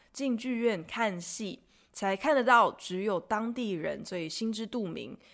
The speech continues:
切身经历的那些历史包袱啦，或者是现代束缚。我是在剧场中看到了新加坡人的自我调侃，多元种族的背后，其实存在的是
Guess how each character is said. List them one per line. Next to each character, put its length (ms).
切 340
身 340
经 380
历 200
的 220
那 160
些 540
历 160
史 260
包 240
袱 300
啦， 360
或 120
者 100
是 240
现 260
代 200
束 300
缚。 300
我 120
是 100
在 160
剧 100
场 240
中 260
看 280
到 240
了 340
新 180
加 160
坡 200
人 220
的 180
自 180
我 120
调 340
侃， 260
多 120
元 160
种 200
族 100
的 80
背 200
后， 420
其 360
实 260
存 220
在 200
的 160
是 420